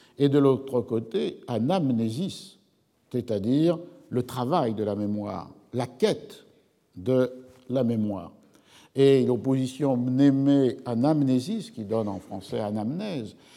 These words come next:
est une fondamentale constante, puisque d'un côté, que le sujet est comme passif, envahi par un souvenir qu'il n'a pas désiré,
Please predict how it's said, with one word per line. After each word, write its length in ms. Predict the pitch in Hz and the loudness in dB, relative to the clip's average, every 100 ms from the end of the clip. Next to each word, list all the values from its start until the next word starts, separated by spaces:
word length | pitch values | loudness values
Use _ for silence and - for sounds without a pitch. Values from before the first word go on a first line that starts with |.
| - - | -20 2
est 360 | 160 175 175 | 4 4 2
une 280 | 160 156 117 | 0 0 -2
fondamentale 840 | - - 156 131 123 120 120 170 | -8 -8 -2 2 2 0 0 -2
constante, 680 | 113 151 143 - 127 85 - - | 0 -2 -2 -4 -4 -6 -16 -16
puisque 320 | 110 107 135 | -14 -10 -6
d'un 180 | 117 123 | -4 -4
côté, 640 | 127 117 - 147 139 110 - | -4 -6 -6 -4 -2 -4 -8
que 240 | - 113 104 - - - | -4 -2 -2 -8 -20 -10
le 100 | 113 | -8
sujet 480 | 110 127 120 135 113 | -4 -4 0 2 2
est 40 | |
comme 320 | 110 123 110 110 | 2 0 0 -2
passif, 760 | - 139 - 220 196 - - - | -4 -4 -4 -6 -8 -10 -14 -2
envahi 600 | 180 147 143 147 170 139 | 0 2 2 2 0 -4
par 280 | - 110 | -6 -4
un 100 | 113 | -4
souvenir 640 | 117 - 127 117 135 123 90 | -6 -4 -4 0 0 0 -4
qu'il 380 | - 117 113 104 | -8 -4 -2 -2
n'a 140 | 104 | -4
pas 500 | 95 - - 123 113 | -8 -8 -4 -2 -2
désiré, 600 | 98 95 98 113 156 202 | -4 -8 -6 -2 0 -2